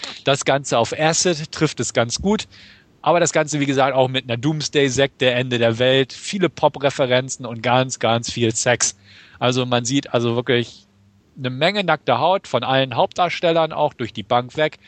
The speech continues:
Man sieht, äh, Straight-Sex, Gay-Sex, Lesbian-Sex, Dreier gibt's auch. Ähm, man hat einen durchgeknallten Soundtrack mit vielen netten Indie-Bands im Prinzip. Placebo wird pro-, prominent zum Showdown hin gefeatured.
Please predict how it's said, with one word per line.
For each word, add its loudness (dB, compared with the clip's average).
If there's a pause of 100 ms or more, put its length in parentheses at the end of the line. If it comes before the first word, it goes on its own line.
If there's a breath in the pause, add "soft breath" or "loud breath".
(360 loud breath)
Man 0
sieht, -2
äh, 0
Straight-Sex, 0
Gay-Sex, 2
Lesbian-Sex, 0 (160)
Dreier 4
gibt's -4
auch. 0
Ähm, -10 (640 soft breath)
man 0
hat 0
einen -10
durchgeknallten 0
Soundtrack 0 (320)
mit -8
vielen -6
netten -2
Indie-Bands 0
im -6
Prinzip. -4
Placebo 0
wird -4
pro-, -4
prominent -2
zum -14
Showdown 2
hin -6
gefeatured. 0